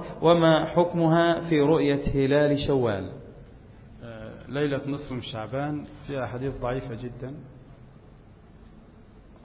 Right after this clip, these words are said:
Speaker 2: والشيخ الألباني رحمه الله حسن منها حديثا بطرقه الضعيفة، وإن لم يوافقه عليه كثير من ال-، أهل العلم،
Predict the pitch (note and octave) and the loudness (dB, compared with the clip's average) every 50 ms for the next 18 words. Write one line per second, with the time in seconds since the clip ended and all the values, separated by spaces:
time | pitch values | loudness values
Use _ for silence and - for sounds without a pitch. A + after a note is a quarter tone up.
0 | - - C3 C#3 C#3+ C#3+ C#3+ C#3 C#3 - - - D3 - C#3+ C3+ C3+ C3+ B2+ D3 | -14 -8 -4 -2 -2 0 -2 -2 -4 -8 -8 -10 -10 -8 -8 -8 -6 -6 -6 -6
1 | C#3+ C#3+ C3+ C3+ A#2+ B2 B2 B2 A#2+ A#2+ B2 B2+ C3+ C#3 C3+ B2+ - - - - | -6 -6 -6 -6 -6 -8 -8 -8 -8 -8 -6 -6 -6 -6 -8 -8 -10 -12 -10 -10
2 | C3+ C3+ - - - - B2+ A#2+ A#2+ A#2 B2 C3 C3 B2+ A#2+ A#2 A#2+ A#2+ A#2 A2+ | -10 -10 -10 -12 -10 -8 -8 -6 -6 -6 -6 -6 -6 -6 -6 -6 -6 -8 -10 -12
3 | - - - - - B2 A#2 A#2+ B2+ C3 B2+ - - A#2+ B2 B2+ C3+ - - - | -14 -18 -20 -16 -12 -10 -10 -6 -6 -6 -6 -4 -6 -6 -6 -10 -14 -16 -20 -20
4 | - - - - - - - - - - - - - - - - - B2 C3+ C3 | -20 -20 -20 -20 -20 -20 -20 -20 -20 -20 -20 -20 -20 -20 -20 -14 -8 -8 -6 -4
5 | C3+ D#3 D#3 D3+ D3 C3+ C3+ C3 A#2+ A2+ C3 B2 C3 C3 A#2+ - - A2 A2+ A2 | -2 -2 -2 -2 -2 -2 -4 -4 -4 -4 -4 -2 -2 -2 -4 -6 -8 -12 -12 -12
6 | - - - - - - - - - - - - - - - C3+ C#3+ D3 C#3+ C#3+ | -14 -16 -20 -20 -20 -20 -20 -20 -20 -20 -20 -20 -20 -20 -16 -14 -12 -8 -8 -6
7 | C3+ C3+ C3 B2 - C#3+ C#3+ - - B2 B2 C3 C3 B2+ - A#2+ - - C3 A#2+ | -6 -4 -6 -6 -6 -8 -10 -6 -4 -2 -2 -2 -2 -4 -6 -8 -6 -6 -6 -4
8 | A#2+ A#2 A2+ A2+ G#2+ G#2 G2 F#2+ - - A#2 A#2+ A#2 A#2+ A2 A2 B2 C#3+ D3+ D3+ | -4 -6 -6 -6 -8 -8 -10 -10 -10 -8 -8 -6 -6 -6 -6 -4 -4 -4 -4 -6
9 | - | -8